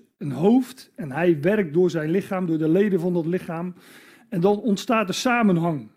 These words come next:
Nou, daar moest ik ook even aan denken toen ik, eh, de liederen voorbij zag komen zojuist.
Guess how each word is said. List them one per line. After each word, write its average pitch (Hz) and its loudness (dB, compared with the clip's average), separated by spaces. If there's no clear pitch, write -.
Nou, 143 -10
daar 156 -6
moest 175 -2
ik 180 -4
ook 202 2
even 202 2
aan 190 2
denken 190 0
toen 190 2
ik, 190 -2
eh, 175 6
de 147 -2
liederen 226 6
voorbij 202 2
zag 185 -6
komen 202 2
zojuist. 196 0